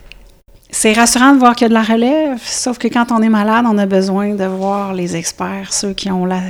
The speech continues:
l'expérience, là. C'est vraiment, euh,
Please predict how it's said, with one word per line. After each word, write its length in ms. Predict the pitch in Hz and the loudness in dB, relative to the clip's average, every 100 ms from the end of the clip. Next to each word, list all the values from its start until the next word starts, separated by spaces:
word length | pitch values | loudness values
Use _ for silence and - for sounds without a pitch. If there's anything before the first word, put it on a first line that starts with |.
| - - | -12 -12
l'expérience, 920 | 220 185 185 - 180 196 196 208 - | -8 -6 -6 -6 -4 -2 -2 -4 -4
là. 80 | 196 | -8
C'est 160 | - 208 | -4 -4
vraiment, 540 | 208 220 220 240 233 | 0 2 4 4 4
euh, 220 | 202 196 | 2 0